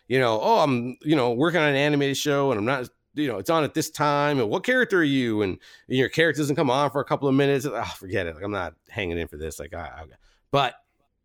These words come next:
for that, at that time, I'm on at eleven at night.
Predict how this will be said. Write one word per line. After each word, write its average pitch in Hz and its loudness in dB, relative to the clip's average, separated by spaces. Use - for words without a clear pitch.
for 160 4
that, 117 0
at 107 -8
that 190 0
time, 131 -2
I'm 131 -2
on 196 2
at 143 -2
eleven 180 0
at 214 2
night. 165 -4